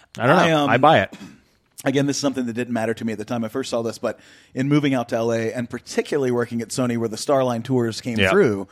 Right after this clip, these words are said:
Speaker 2: our lot, uh, now and again, um, the fact that this ends with the,
Speaker 1: With a
Speaker 2: like, the
Speaker 1: Starline
Speaker 2: Starline
Speaker 1: bus,
Speaker 2: bus
Speaker 1: yeah.
Speaker 2: and just kinda bumping it
Speaker 1: Sure.
Speaker 2: on the street, uh, it really gives
Speaker 1: It's
Speaker 2: me
Speaker 1: an
Speaker 2: an
Speaker 1: L A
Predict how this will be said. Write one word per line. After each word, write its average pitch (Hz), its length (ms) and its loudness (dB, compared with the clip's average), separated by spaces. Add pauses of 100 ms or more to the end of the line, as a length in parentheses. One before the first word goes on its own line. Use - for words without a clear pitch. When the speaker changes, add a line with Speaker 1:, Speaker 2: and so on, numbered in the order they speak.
(260)
Speaker 2:
our 113 200 0
lot, 104 360 -2
uh, 110 160 -4
now 107 220 -2
and 104 80 -4
again, 101 400 -6 (340)
um, 120 300 -2
the 123 80 -8
fact 139 320 -4
that 135 100 -10
this 123 240 -6
ends 117 460 -4
with 110 160 -6
the, 110 80 0
Speaker 1:
With 107 120 4
a 110 40 0
Speaker 2:
like, 110 160 0
the 117 80 -4
Speaker 1:
Starline 113 340 4 (200)
Speaker 2:
Starline 117 40 -2
Speaker 1:
bus, 113 260 4 (140)
Speaker 2:
bus - 20 -2
Speaker 1:
yeah. 110 160 2
Speaker 2:
and 107 80 4
just 127 140 0
kinda 123 160 0
bumping 113 420 -2
it 131 60 2
Speaker 1:
Sure. 104 200 6
Speaker 2:
on - 60 2
the 127 100 0
street, 131 400 -2 (460)
uh, 123 200 2
it 131 60 2
really 131 280 2
gives 117 220 0
Speaker 1:
It's 107 80 -2
Speaker 2:
me 110 60 2
Speaker 1:
an 107 60 4
Speaker 2:
an 107 60 4
Speaker 1:
L 120 140 8
A 127 60 8